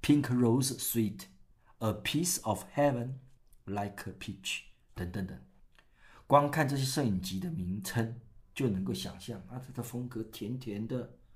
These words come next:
啊，梦幻的、晴空、粉色、糖渍的、天堂的，啊，还有法式的亲吻、任意挥洒五彩的这种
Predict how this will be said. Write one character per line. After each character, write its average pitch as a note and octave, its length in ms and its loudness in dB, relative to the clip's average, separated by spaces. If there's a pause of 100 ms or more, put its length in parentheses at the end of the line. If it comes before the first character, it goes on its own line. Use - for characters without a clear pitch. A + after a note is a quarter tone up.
(120)
啊， A#2+ 100 -2
梦 C3 240 0
幻 A#2+ 340 -2
的、 - 280 -12
晴 A2+ 300 0
空、 C3+ 400 0
粉 F#2+ 320 -2
色、 - 380 -2 (180)
糖 A2 400 -4
渍 C3+ 320 -4
的、 F#2+ 200 -10 (180)
天 D3 300 0
堂 F#2 340 -6
的， G#2+ 220 -8 (220)
啊， C3 140 0
还 D3 80 2
有 C3 100 2
法 E2+ 220 -8
式 C3 180 -4
的 A2+ 120 -2
亲 C3 340 -2
吻、 G#2 280 -2
任 B2+ 280 0
意 B2 60 2
挥 B2 200 2
洒 G2+ 240 -4
五 F#2 220 -6
彩 - 260 -10
的 - 60 -12
这 G2+ 60 -14
种 F#2+ 180 -12